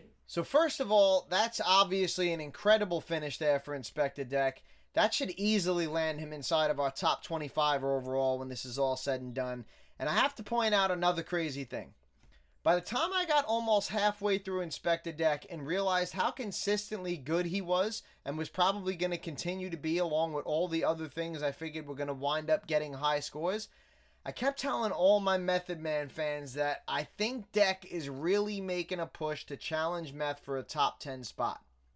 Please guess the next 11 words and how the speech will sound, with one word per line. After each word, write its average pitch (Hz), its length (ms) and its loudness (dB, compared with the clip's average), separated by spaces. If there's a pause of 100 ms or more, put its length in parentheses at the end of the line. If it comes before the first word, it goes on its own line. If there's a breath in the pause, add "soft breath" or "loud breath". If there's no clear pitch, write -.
(400)
Well, 165 160 2
he 185 160 0
lands 240 560 0
directly 208 1080 0
behind 208 760 0
Method 185 400 0
Man 143 360 -4
in 151 200 -10
eleventh 160 600 0
place, 131 340 -4
so 147 400 2